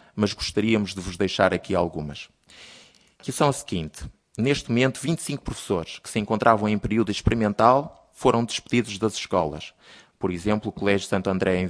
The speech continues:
em Venda do Pinheiro, o Colégio Miramar em Mafra. Há uma redução, neste momento,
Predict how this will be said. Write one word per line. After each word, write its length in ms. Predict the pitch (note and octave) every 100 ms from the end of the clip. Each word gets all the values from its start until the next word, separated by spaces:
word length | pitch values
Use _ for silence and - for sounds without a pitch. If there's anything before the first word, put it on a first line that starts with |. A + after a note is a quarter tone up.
| F2
em 180 | - F2+
Venda 520 | E2+ G2 G2+ G#2 A#2+
do 140 | G#2 A#2
Pinheiro, 440 | - A2+ G#2+ A2
o 40 | G2+
Colégio 440 | - G2 F#2+ F#2
Miramar 440 | F#2+ F#2 F2+ F2
em 80 | F2
Mafra. 500 | E2 D2+ D2+ - - _ _ _ _ - - - - - - - - _ _ _ _ _
Há 80 | B2+
uma 180 | C#3 C#3+
redução, 680 | - G#2+ - B2 B2 B2+ -
neste 380 | G2 G#2 A#2 -
momento, 460 | G#2+ G2 G2 -